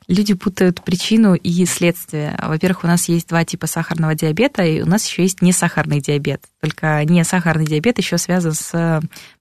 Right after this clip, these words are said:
повреждением гипоталамо-гипофизарной системы и нарушением, а, антидиуретического гормона вазопрессина. А, когда у тебя уже есть сахарный диабет, тогда уже тебе действительно стоит ограничивать сладкое.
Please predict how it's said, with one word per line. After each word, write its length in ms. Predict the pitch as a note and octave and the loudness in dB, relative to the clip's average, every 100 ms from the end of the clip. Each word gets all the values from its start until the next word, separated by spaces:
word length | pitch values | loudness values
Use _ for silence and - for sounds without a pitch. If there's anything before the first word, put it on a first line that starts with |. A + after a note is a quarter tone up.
| _ | _
повреждением 440 | E3 E3 G3+ G3 | 0 2 4 4
гипоталамо-гипофизарной 960 | E3 E3+ E3+ E3+ E3 D#3 - - D#3+ D#3 | 2 0 0 0 2 -2 -6 -4 0 0
системы 480 | - - B3 D4 F#3 | -2 -4 0 2 2
и 320 | - F3+ G3 | 2 0 2
нарушением, 680 | E3+ E3 - F#3+ F#3+ E3 D#3 - | 2 0 0 2 4 4 2 0
а, 300 | D#3 D#3 D#3 | 2 2 2
антидиуретического 760 | F3+ F3+ D#3 E3+ E3 E3+ - D3 | 2 0 2 2 2 0 -2 -4
гормона 400 | D3+ D#3 A3 F3+ | -4 0 2 2
вазопрессина. 680 | E3+ E3+ E3+ - F3 F3 F3+ _ _ - - - - | 2 0 -4 -4 -4 -4 -8 _ _ -20 -20 -20 -4
А, 340 | E3 D#3+ D#3 - - _ _ | 0 2 0 -2 -8 _ _
когда 540 | F#3 F3+ G#3 G3+ D#3+ - | 0 2 4 4 2 -2
у 80 | E3 | -6
тебя 320 | E3+ F3 D#3+ | -2 0 2
уже 260 | F#3 D#3+ E3 | 2 4 2
есть 380 | D3 D3 C3+ - | 2 -2 -4 -4
сахарный 400 | D#3+ - - D3 | -8 -8 -4 -2
диабет, 400 | D3 C#3+ E3 D4 - _ | 0 0 2 0 -4 _
тогда 460 | F3+ D#3 C#3+ G3+ A#3 | -2 0 2 0 2
уже 280 | D#3+ D3+ | 0 -2
тебе 260 | - D3 D3 | -6 -8 -8
действительно 440 | D#3 - A#3+ A3+ | -8 -6 -2 0
стоит 360 | E3+ - G#3+ G#3+ | 0 0 -2 0
ограничивать 560 | D3+ D3+ E3+ F3 D#3+ - | -2 2 2 2 -2 -2
сладкое. 480 | - D#3 - - | -2 -4 -6 -16